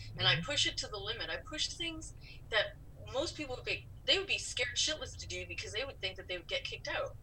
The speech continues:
Speaker 2: Yeah, right, right, right.
Speaker 1: Or that they would cause something, but I always push the envelope.
Speaker 2: <laughs>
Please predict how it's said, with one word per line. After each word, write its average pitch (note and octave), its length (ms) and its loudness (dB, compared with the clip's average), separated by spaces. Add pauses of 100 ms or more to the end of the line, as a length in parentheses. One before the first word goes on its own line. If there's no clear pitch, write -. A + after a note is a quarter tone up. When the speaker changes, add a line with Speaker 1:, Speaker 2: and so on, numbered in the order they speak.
(100)
Speaker 2:
Yeah, C3+ 260 10
right, G#2+ 220 6 (100)
right, G2 180 0
right. F#2 180 -4
Speaker 1:
Or - 200 0
that A4+ 180 6
they C5+ 140 8
would B3+ 120 -2
cause B3 260 4 (200)
something, C4+ 460 0
but F3 100 2
I F3 120 6
always D#3+ 460 4
push - 280 -6
the G#3 160 -6
envelope. C4 540 -4 (280)
Speaker 2:
<laughs> - 80 -2